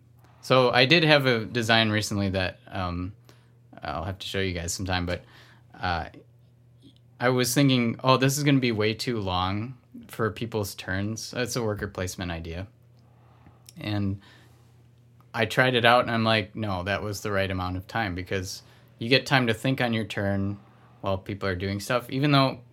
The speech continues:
'cause my thought was, "Well, you have your own board,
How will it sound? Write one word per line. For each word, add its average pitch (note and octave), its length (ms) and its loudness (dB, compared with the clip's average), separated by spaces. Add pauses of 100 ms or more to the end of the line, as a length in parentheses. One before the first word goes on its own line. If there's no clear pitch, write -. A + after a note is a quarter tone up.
(180)
'cause A#2+ 200 0
my A#2 160 6
thought B2 340 4
was, G2+ 340 -2 (340)
"Well, A#2 360 6 (280)
you A2+ 200 -2
have A#2+ 160 4
your A#2 120 2
own G#2 140 2
board, G#2 440 0